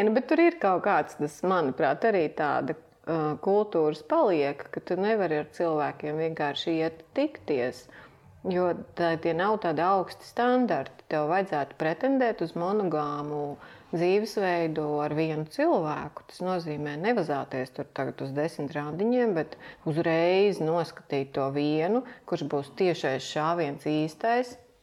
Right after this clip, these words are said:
un tad ierakstīt, "Es gribu ilgtermiņa attiecības." Vienalga, tur, kas tur sanāktu,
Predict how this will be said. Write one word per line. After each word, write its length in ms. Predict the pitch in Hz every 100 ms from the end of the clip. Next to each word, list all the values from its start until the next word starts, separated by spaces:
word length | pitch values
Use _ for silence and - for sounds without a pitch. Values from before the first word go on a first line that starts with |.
| _ _ _ - _ - _
un 140 | 180 190
tad 240 | 170 165
ierakstīt, 580 | 151 156 180 - 233 202
"Es 140 | 165
gribu 380 | 170 175 175 180
ilgtermiņa 800 | - 156 151 - 180 185 214 254
attiecības." 840 | 359 - 147 135 - - - 156 - - -
Vienalga, 460 | 175 185 170 165 214
tur, 420 | 214 - - - -
kas 220 | 202 -
tur 100 | 175
sanāktu, 600 | - 285 302 185 - -